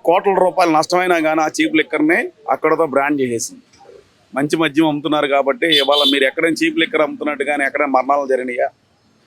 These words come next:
గత గవర్నమెంట్ నాలుగు సంవత్సరాల్లో చీప్ లిక్కర్ మరణాలు విపరీతంగా ఉన్నాయి. మన గవర్నమెంట్ వచ్చిన తర్వాత ఇప్పుడు ఈ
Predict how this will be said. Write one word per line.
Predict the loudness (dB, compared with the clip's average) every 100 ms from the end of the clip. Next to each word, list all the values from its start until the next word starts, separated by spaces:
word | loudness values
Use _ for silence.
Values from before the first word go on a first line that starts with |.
| _ 0
గత | 2 4
గవర్నమెంట్ | 2 4 2 2
నాలుగు | 2 2
సంవత్సరాల్లో | 2 2 0 0 -2
చీప్ | -2 -2
లిక్కర్ | -2 0
మరణాలు | 2 2 2
విపరీతంగా | 0 0 0 -2 -4
ఉన్నాయి. | -8 -16 _ _ _ 0
మన | 2
గవర్నమెంట్ | 4 4 2 2
వచ్చిన | 0 0
తర్వాత | 0 0 -2
ఇప్పుడు | 0 0
ఈ | 0 -2